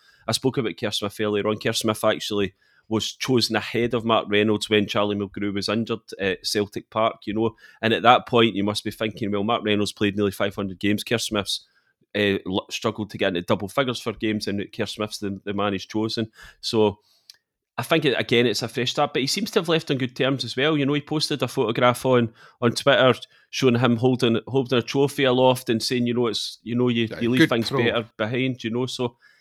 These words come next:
Speaker 1: I think he, I think he'll probably, possibly drop down to part-time level,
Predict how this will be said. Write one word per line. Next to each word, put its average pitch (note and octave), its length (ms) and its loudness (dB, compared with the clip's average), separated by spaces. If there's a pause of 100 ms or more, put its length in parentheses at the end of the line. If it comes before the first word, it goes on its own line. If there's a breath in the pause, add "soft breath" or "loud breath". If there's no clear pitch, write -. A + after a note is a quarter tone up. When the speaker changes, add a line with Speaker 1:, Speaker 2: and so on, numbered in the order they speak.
(100)
Speaker 1:
I C3+ 60 -2
think F3 300 0
he, D3 240 -2
I A#2+ 60 -2
think D#3 260 -4
he'll D3 280 0 (460)
probably, A#2 720 2 (320)
possibly C#3+ 500 2
drop - 280 -4
down A2 160 0
to G#2+ 80 -8
part-time B2 500 -2
level, C#3+ 360 -4